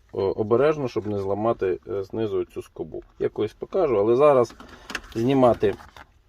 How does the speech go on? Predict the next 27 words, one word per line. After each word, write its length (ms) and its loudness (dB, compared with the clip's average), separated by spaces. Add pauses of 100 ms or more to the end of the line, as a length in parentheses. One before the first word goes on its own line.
(280)
я 160 4
її 220 2
не 120 2
буду, 380 -6 (760)
так 220 0
як 400 4
я 200 4
добрався 560 2
до 120 -4
того, 360 0
чого 420 -2 (200)
мені 240 -2
потрібно. 600 -2 (240)
Ось 340 -6 (640)
до 100 -2
цієї 280 -2
собачки, 520 -2
яка 180 -2
втрачена. 600 0 (800)
І 60 -4
буду 300 -2
міняти 500 0 (160)
її 220 -4 (340)
на 300 -6 (100)
оцю 460 -6 (120)
донорську 580 -6
собачку. 580 -14